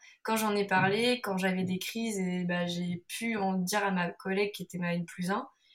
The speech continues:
Et après, au lieu de m'engueuler comme avant, elle comprenait pas, quand je lui ai dit que là, je pouvais pas, un truc bête, mais à seize heures,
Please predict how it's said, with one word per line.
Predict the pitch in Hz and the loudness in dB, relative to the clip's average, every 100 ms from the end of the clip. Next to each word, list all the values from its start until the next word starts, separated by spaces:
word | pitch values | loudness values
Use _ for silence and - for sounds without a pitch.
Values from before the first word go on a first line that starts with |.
| _ _ - | _ _ 2
Et | 196 | 6
après, | 170 - - 233 - | 6 4 2 4 6
au | 202 | 4
lieu | 202 214 | 4 4
de | |
m'engueuler | 208 208 208 214 233 | 2 2 0 0 -2
comme | 233 185 | 0 0
avant, | 175 190 | 0 0
elle | 190 | -2
comprenait | 185 185 - 175 170 | -2 -4 -2 -2 -2
pas, | 170 220 - - _ _ - | 2 2 2 -6 _ _ -8
quand | 190 | -4
je | 185 | -2
lui | 185 185 | 0 0
ai | |
dit | 180 220 247 - _ - | 0 -2 -2 -6 _ -10
que | 185 175 175 | -4 -2 2
là, | 185 196 | 4 2
je | - | 0
pouvais | - 175 | -4 -4
pas, | 175 202 208 208 | 0 4 6 4
un | 185 | 2
truc | - 180 | -2 0
bête, | 196 202 | 0 0
mais | 190 | 0
à | 170 | 2
seize | - 190 185 | 2 2 2
heures, | 202 202 | 2 2